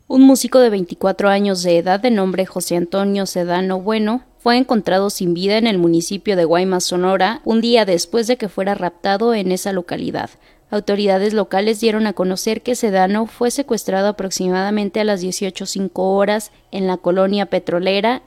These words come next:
y que fue reportado por su familia, quien salió a protestar para que se iniciara la búsqueda. Su hermana Valeria, horas antes de que el cuerpo fuera encontrado,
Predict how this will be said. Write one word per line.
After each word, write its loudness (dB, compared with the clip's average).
y -6
que -2
fue -2
reportado 0
por -8
su -8
familia, 0
quien 0
salió 2
a 2
protestar -2
para -4
que -12
se -8
iniciara -2
la 2
búsqueda. -6
Su -2
hermana 2
Valeria, 2
horas 0
antes -2
de -2
que -2
el -2
cuerpo -2
fuera 0
encontrado, 0